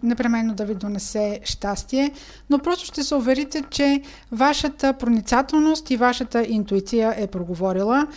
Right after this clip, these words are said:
В същия момент, а, Меркурий е ретрограден във вашия сектор на работата за периода от двайсет и трети август до петнайсети септември. Възможно е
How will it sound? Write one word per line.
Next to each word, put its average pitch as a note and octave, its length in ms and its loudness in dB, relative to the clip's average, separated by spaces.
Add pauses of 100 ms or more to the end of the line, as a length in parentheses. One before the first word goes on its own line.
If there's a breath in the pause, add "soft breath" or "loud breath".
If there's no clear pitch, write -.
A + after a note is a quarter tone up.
(280 loud breath)
В G#3 100 -4
същия E4 400 2
момент, C4 600 6
а, D4+ 360 2
Меркурий A#3+ 640 4 (100)
е G#3+ 160 4
ретрограден G#3+ 720 4
във G#3 140 0
вашия G#3+ 340 0
сектор C#4 440 -2
на G3+ 220 0
работата F#3+ 720 2 (320 loud breath)
за G#3+ 180 2
периода A#3 560 4
от G#3+ 120 2
двайсет A3 340 2
и A3 80 0
трети G#3+ 360 0
август A3+ 420 2
до F#3+ 80 -4
петнайсети F#3+ 520 -4
септември. G#3 720 0 (380 loud breath)
Възможно D4+ 520 4
е D#4+ 120 8